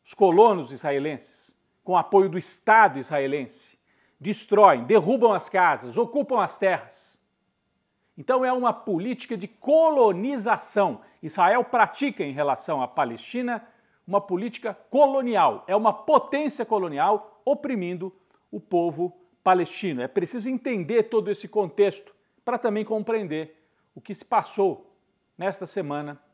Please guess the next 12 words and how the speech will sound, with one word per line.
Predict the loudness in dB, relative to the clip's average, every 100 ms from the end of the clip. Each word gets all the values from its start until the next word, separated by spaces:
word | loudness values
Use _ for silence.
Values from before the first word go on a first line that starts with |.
| _ _ _ _ _ -10
no | -4
Oriente | -4 -4 -6 -10 -10
Médio. | -8 -8 -12 -20 _ _ _ _ _ _ _ _ _ _ _ _ _ -6
Bom, | -2 -2 -4 _ _ _ _ _ _ _
nos | -14 -10 -8
últimos | -8 -8 -6
meses, | -2 -2 -2 -12 _ _ _ _ _ _ _
o | -8
governo | -6 0 0 -2
de | -4
Benjamin | -6 -4 -4 -4 -4
Netanyahu, | -4 -2 0 2 4 4 0 -6